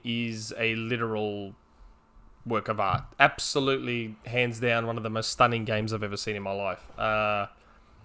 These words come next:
hand-drawn art combined with watercolor painting. Uh, another puzzle platformer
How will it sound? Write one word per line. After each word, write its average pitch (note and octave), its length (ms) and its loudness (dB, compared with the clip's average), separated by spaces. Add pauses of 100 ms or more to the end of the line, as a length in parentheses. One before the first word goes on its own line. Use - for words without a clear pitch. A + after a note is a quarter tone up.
(240)
hand-drawn C3 580 8
art B2 300 8
combined A#2 380 0
with A2 160 -6
watercolor B2 500 4
painting. A#2 760 0 (720)
Uh, G#2+ 800 6 (520)
another C3+ 300 8
puzzle C#3+ 360 6
platformer C3+ 840 6